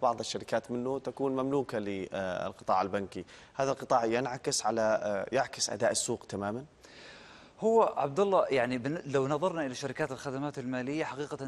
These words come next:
Speaker 2: تعكس معدلات حجم
Speaker 1: مهم.
Speaker 2: التداول، لأنه هو يعتمد على حجم التداول وإيراداتها تعتمد من، آه، يعني من أحجام التداول. الآن قد أدخلت خدمة جديدة وهي خدمة التداول في الأسواق العالمية، ولكن،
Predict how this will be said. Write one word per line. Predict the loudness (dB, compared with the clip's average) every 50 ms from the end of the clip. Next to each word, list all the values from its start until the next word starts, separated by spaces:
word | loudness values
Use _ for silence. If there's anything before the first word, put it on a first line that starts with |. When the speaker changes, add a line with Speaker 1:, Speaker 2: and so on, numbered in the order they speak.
| -6 -6
Speaker 2:
تعكس | -6 -6 -6 -10 -10 -8 -6 -4
معدلات | -4 -6 -2 0 2 2 2 0
حجم | 0 -4 -6 -6 -4
Speaker 1:
مهم. | -6
Speaker 2:
التداول، | -6 -6 -8 -8 -6 -4 -6 -6 -6 -4 -2
لأنه | -2 -2 0 0 -2
هو | -2 -2 -2 -2 0 2 2 2 0 0
يعتمد | -2 -2 -2 -2 -4 -6 -8 -4 -4
على | -4 -4 -6
حجم | -6 -6 -8 -8 -6 -8
التداول | -10 -8 -8 -6 -2 0 0 0 0 -2
وإيراداتها | -2 -2 -2 -2 -4 -2 -2 -4 -6 -6 -6 -6 -4 -4 -2
تعتمد | 0 -2 -2 -2 -4 -8 -8 -8 -8
من، | -8 -8 -8 -8
آه، | -6 -4 -4 -4 -4 -6
يعني | -8 -8 -6 -6 -8
من | -10 -10
أحجام | -12 -12 -8 -6 -6 -6 -6
التداول. | -6 -8 -10 -6 -4 -4 -4 -4 -6 -4 -2
الآن | -2 2 2 2 2 0 -4 -12 -18 -20 -20 -20 -16 -2
قد | -2 -2 0 0 0 0 0 0 0 -2 -2
أدخلت | -4 -4 -2 -4 0 0 0 0 0
خدمة | -4 -8 -6 -6 -6
جديدة | -6 -6 -4 -4 -2 -2 0
وهي | 0 0 -2
خدمة | -2 -4 -6 -6 -6
التداول | -8 -10 -12 -12 -6 -2 0 0 0 0
في | -2 -6
الأسواق | -8 -8 -8 -6 -4 -4 -4 -4 -4
العالمية، | -4 -2 -2 -2 -4 -6 -6 -6 -2 -2
ولكن، | -2 0 0 -2 -2 -2 -8 -8